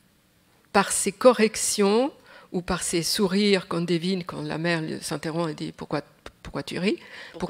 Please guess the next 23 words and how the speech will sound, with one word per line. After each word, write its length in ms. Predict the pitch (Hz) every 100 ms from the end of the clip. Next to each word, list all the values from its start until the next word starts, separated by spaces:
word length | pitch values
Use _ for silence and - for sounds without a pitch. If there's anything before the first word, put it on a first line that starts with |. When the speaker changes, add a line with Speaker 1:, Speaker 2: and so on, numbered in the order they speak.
| 180
Speaker 1:
Pourquoi 20 |
tu 120 | -
Speaker 2:
tu 140 | 190 190
Speaker 1:
te, 60 | -
Speaker 2:
te 60 |
Speaker 1:
tu, 60 | 254
Speaker 2:
ris ? 80 | -
Speaker 1:
tu 120 | 196 185
te 100 | 175
ris ? » 260 | 160 247 - - - - - -
Euh, 260 | 196 190 180 - -
que 120 | 202
c'est 180 | - 202
la 140 | 196
fille 300 | - 311 302 -
qui 220 | - 190 175
devient 600 | 190 165 185 214 233 262 - _ _ -
celle 420 | - - 220 220
qui, 300 | - - 185 170 165 151 - - _
qui 420 | - 185 160 160 139 -
enseigne 460 | 160 151 226 208 185
la 180 | 185
langue. 320 | 214 175 180